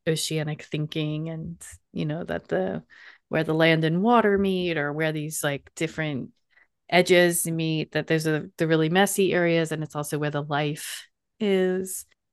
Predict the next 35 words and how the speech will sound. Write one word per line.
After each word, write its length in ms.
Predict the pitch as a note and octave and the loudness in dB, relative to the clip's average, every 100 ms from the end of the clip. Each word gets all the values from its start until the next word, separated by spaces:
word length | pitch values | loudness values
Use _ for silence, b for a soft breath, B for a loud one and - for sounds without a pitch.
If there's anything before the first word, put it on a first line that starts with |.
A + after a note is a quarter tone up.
| _ _ _ _ _ _ _ _ - | _ _ _ _ _ _ _ _ 0
And, 600 | F#3 F3+ E3+ E3 D#3 - _ _ _ _ _ _ _ | 4 4 4 0 -4 -8 _ _ _ _ _ _ _
you 180 | - F#3 | -20 -16
know, 80 | F3 | -14
I 180 | - - - | -14 -14 -10
think 180 | F#3+ | -6
as 100 | E3 | -4
a 100 | D3 | -4
writer, 460 | D#3+ D3 C#3+ C#3+ C#3+ | 0 0 2 0 -2
it's 300 | - - - | -6 -8 -6
like, 260 | C#3+ C3+ - | -6 -6 0
that's 180 | E3+ E3 | 0 2
a 40 | |
great 320 | D#3+ F3 F#3+ | 2 4 4
place 240 | - F3+ - | 4 0 0
to 100 | - | -8
be 420 | D#3+ D3 D3+ D#3 | -4 0 2 0
unless 400 | - D#3 D3 - | 0 0 0 -2
you're 80 | C#3 | -4
gonna 160 | D3+ D3+ | -2 -2
be 180 | C#3+ - | 0 0
overwhelmed 640 | D3+ D3+ D3 C#3+ D3+ D3+ | 0 2 2 2 0 -4
or 100 | D#3 | -6
subsumed 880 | - - - - D3+ D3 D#3 D#3+ - | -4 -4 -2 -4 -2 -2 0 -2 -2
<laughs> 40 | - | 0
by, 120 | F3 B B B _ _ - - | 0 B B B _ _ -20 0
by 500 | F3 E3 E3+ F3+ G3 G3 | 6 6 6 4 2 4
the 220 | G#3 G#3 | 2 2
chaos 580 | - F3 F3 F3+ G#3+ - | 0 2 2 2 0 0
of 220 | F3+ E3+ | 0 0
the 100 | F3 | 0
mess 420 | F3 F3 F#3+ - | 0 2 0 -2
or, 240 | E3+ E3+ D#3+ | -2 0 2
you 200 | F#3 F3+ | 2 2
know, 260 | E3 E3 - B B B B _ - | 2 0 -4 B B B B _ -2
um, 400 | E3 - F#3 | 0 0 -4